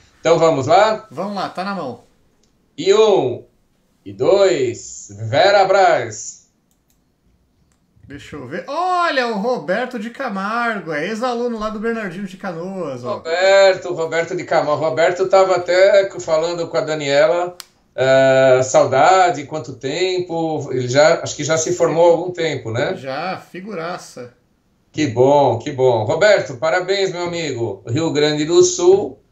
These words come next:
Speaker 1: também ganha prêmios.
Speaker 2: E ele é de São Paulo, do interior de São Paulo, e tá morando no interior do Rio Grande do Sul.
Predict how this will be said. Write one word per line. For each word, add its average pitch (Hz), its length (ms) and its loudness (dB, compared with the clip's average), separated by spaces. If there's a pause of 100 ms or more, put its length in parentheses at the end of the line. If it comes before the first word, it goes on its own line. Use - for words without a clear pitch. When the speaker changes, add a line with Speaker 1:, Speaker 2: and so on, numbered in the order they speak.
(180)
Speaker 1:
também 165 460 0
ganha 180 260 2
prêmios. 147 760 -6 (240)
Speaker 2:
E 147 120 -10
ele 196 140 -6
é 202 60 -8
de - 80 -14
São 277 240 -12
Paulo, 214 480 -10
do 156 100 -12
interior 180 320 -10
de - 80 -20
São 214 180 -12
Paulo, 190 300 -12
e 214 60 -12
tá 214 100 -10
morando 202 340 -8
no 208 60 -6
interior 214 560 -8
do 226 80 -8
Rio 214 140 -10
Grande 196 220 -8
do 190 100 -12
Sul. 123 280 -14